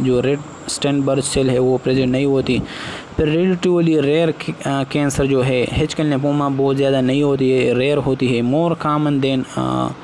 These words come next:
Hodgkin lymphoma, तो ये non-Hodgkin lymphoma बहुत ज़्यादा होती है। मीडियन एज जो होती है आप diagnosis in, uh, his थर्टी नाइन, तो Hodgkin lymphoma की जो diagnosis बनते हैं और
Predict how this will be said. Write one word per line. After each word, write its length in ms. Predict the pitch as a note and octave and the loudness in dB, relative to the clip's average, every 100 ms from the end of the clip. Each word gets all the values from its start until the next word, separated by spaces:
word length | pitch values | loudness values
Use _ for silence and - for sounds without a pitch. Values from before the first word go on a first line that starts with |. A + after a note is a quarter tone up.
| - - - - | -16 -18 -10 -6
Hodgkin 240 | D#3 - | -4 -2
lymphoma, 560 | C#3+ C3+ C#3 C#3 C#3 B2+ - - | 0 0 0 0 0 -2 -4 -6
तो 320 | C#3+ C3+ B2 - - - | 0 2 0 -2 -6 -2
ये 380 | D3 C#3+ C#3 C#3 | 0 2 -2 -2
non-Hodgkin 440 | C#3 D3 D3+ C#3+ - | -2 0 0 -2 0
lymphoma 420 | C#3 C#3 C#3 C3+ | 0 2 0 0
बहुत 260 | C3 C#3 C#3 | 0 0 2
ज़्यादा 240 | C#3 C3+ | 2 2
होती 260 | C3 B2+ B2 | 0 0 0
है। 120 | A#2+ - - - - - - - - C#3+ | -2 -8 -12 -12 -12 -14 -16 -18 -8 -2
मीडियन 680 | C#3 C#3 D#3+ F#3+ F#3+ F#3+ - | 0 2 2 2 2 0 0
एज 380 | D#3 E3 E3+ D#3+ | 0 2 2 2
जो 140 | D#3 | 2
होती 420 | C#3+ D3 D3 D3 | 2 0 2 2
है 80 | C#3+ | 2
आप 240 | C3+ C#3 | 0 -2
diagnosis 640 | C3+ B2+ C3 D3 C#3+ D3 C#3 | 0 0 2 0 0 0 0
in, 240 | B2+ B2 | 0 0
uh, 480 | A#2+ A#2+ A#2+ A#2 C3+ | 0 0 0 0 0
his 220 | B2+ A#2+ - C3+ | 0 -2 -4 -4
थर्टी 240 | B2 B2 | -2 -2
नाइन, 340 | B2+ C#3 C3 - - - | -2 -2 -4 -6 -12 -6
तो 80 | - | -2
Hodgkin 420 | D3 F3+ - E3+ | 0 -2 -2 0
lymphoma 440 | D#3 D3+ E3 E3 D#3 | 0 0 0 0 0
की 120 | D3 | 0
जो 120 | C3+ | 0
diagnosis 680 | C3 C3+ B2 B2 C#3 C3+ C3 | -2 -2 -2 0 -2 -2 -4
बनते 500 | B2+ C3+ C#3 - D3 | -4 -4 -6 -2 0
हैं 200 | C#3 C3 | 0 -2
और 300 | - B2 | -2 -2